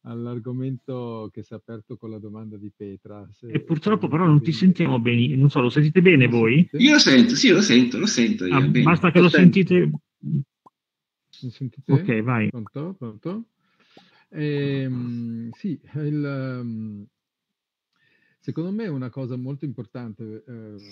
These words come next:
Speaker 1: il, il tema toccato da Petra, perché comincia dalle piccole cose che sono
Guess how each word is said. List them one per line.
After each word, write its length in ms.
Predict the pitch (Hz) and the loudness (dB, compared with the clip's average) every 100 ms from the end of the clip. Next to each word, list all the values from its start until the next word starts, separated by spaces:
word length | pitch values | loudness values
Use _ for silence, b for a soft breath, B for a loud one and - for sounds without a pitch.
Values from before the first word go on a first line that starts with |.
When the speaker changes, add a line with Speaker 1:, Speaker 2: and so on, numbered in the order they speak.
| 101 101 | -20 -20
Speaker 1:
il, 300 | 107 101 107 120 | -20 -20 -20 _
il 300 | 120 107 101 | -18 -18 -16
tema 460 | - 127 120 123 113 _ | -10 -8 -8 -8 -12 _
toccato 440 | - 107 - 113 110 | -20 -18 -16 -14 -14
da 120 | 107 | -14
Petra, 360 | - 113 113 | -14 -14 -14
perché 280 | - 117 143 | -16 -14 -12
comincia 380 | - 151 143 127 | -8 -8 -8 -8
dalle 220 | 117 113 | -10 -10
piccole 440 | - 151 - 131 110 | -12 -16 -10 -10 -8
cose 340 | 143 127 110 | -10 -8 -10
che 100 | 101 | -14
sono 480 | - 117 120 113 | -12 -8 -8 -8